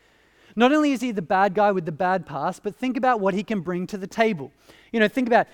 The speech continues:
you know, his knowledge. He's not one of the religious leaders that, that's studied at Bible college and, you know, wrestled with God's word.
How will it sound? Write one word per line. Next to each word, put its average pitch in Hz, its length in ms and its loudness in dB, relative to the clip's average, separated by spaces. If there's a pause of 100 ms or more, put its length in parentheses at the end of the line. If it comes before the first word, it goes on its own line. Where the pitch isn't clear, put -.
(140)
you 233 40 0
know, 208 60 4
his 190 220 0
knowledge. 196 460 2
He's 214 200 -2
not 226 240 0
one 208 180 -2
of 175 80 -6
the 190 80 -6
religious 190 480 -4
leaders 151 300 -6
that, 170 180 -10
that's 170 300 -8 (160)
studied 214 460 2
at 170 100 -2
Bible 226 320 2
college 156 460 -2
and, 170 120 -6 (200)
you 220 80 0
know, 160 340 0
wrestled 202 400 0
with 202 220 -6
God's 220 280 0
word. 226 280 0